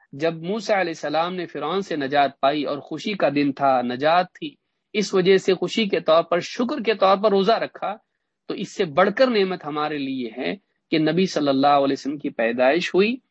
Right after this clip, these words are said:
وہ دن ہمارے لیے بہت بڑا ہے، اس دن کی خوشی مناتے ہوئے ہم اس کو یادگار بنائیں گے۔ یہ آپ کی سمجھ میں آیا، صحابہ کی نہیں آیا، تابعین کی نہیں آیا، تبع تابعین کی نہیں آیا؟ تینوں جو طبقے مسلمانوں کے،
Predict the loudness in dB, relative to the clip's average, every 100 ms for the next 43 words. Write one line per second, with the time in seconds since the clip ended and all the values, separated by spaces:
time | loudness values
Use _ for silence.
0 | _ -6 -4 0 0 2 2 2 2 -2
1 | -4 -2 0 2 2 -2 -10 _ _ _
2 | _ -10 -4 -4 -2 -4 -4 -4 -2 -2
3 | 0 -2 -2 -2 0 -2 -2 -2 -2 -2
4 | 0 0 0 0 -2 -4 -20 -20 -20 -20
5 | _ _ _ _ _ _ _ _ _ _
6 | _ _ _ _ -10 -4 -4 -4 -8 -4
7 | -4 0 0 0 0 2 2 2 -2 -4
8 | -4 -4 -6 -14 _ _ _ _ _ _
9 | _ _ 2 4 0 -2 -6 -6 -6 -4
10 | -8 -10 _ 0 2 2 0 0 -2 -4
11 | -6 -4 -4 -6 -12 _ _ _ _ _
12 | _ _ _ 2 4 2 2 -2 0 -2
13 | 0 -2 -2 -6 -4 -2 0 -2 -4 -4
14 | -4